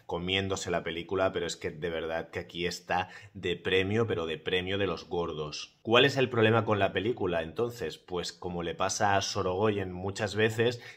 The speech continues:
que no es una película completa. En este caso son más o menos dos películas, una más larga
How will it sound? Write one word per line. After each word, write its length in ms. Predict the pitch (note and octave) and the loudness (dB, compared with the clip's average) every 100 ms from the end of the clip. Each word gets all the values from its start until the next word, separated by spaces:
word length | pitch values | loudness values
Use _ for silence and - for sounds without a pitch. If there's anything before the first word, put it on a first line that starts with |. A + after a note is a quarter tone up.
| - | -2
que 120 | G#2 | -2
no 160 | G2 A2 | 2 0
es 140 | A2 | 0
una 180 | A#2+ A2 | 0 2
película 460 | G2+ G#2 G#2 F#2+ | 2 0 2 0
completa. 720 | F#2 F2 E2+ B2+ C#3 F2 D2+ D2+ | 0 -4 0 0 2 0 -2 -2
En 60 | |
este 260 | E2+ - F#2+ | -6 -6 -4
caso 300 | G2 G2 G#2+ | -2 -2 -2
son 280 | - G2+ G2+ | -2 -4 -2
más 220 | G#2 G#2 | -2 -2
o 60 | |
menos 360 | G2 G#2 A#2+ G2+ | -4 0 0 0
dos 200 | G#2+ G#2 | -4 -4
películas, 680 | F2+ F#2 B2+ A2+ E2 D#2 - | -4 -4 -2 -2 -4 -6 -8
una 220 | F2+ F2+ | -8 -6
más 260 | F2+ F2+ - | -6 -6 0
larga 440 | G#2+ A2+ B2+ C3+ | 2 2 0 -2